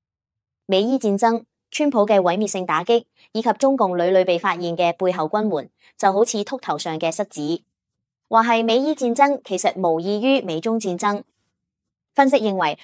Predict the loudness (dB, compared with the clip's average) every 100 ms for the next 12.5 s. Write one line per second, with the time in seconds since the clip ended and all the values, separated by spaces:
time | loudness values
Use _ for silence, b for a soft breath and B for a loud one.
0 | B -4 0 2 2 -2 -2 -4 -2 0
1 | 0 0 -2 2 2 2 0 0 0 0
2 | 2 2 2 -2 -2 0 2 2 0 -6
3 | B -2 0 0 -2 -4 -4 -6 -6 -8
4 | -6 -6 -8 _ _ _ _ _ -4 -2
5 | 0 0 2 0 2 4 4 2 2 2
6 | 4 4 4 2 2 -2 -2 -2 0 -2
7 | -2 B B 2 4 2 0 0 2 2
8 | 2 2 2 0 -2 -2 -2 0 -2 0
9 | 0 0 -2 -4 -2 -2 -6 _ _ _
10 | _ _ _ _ _ 2 4 2 2 2
11 | 2 0 0 -2 -2 -2 -2 -2 -2 -2
12 | 0 0 0 -4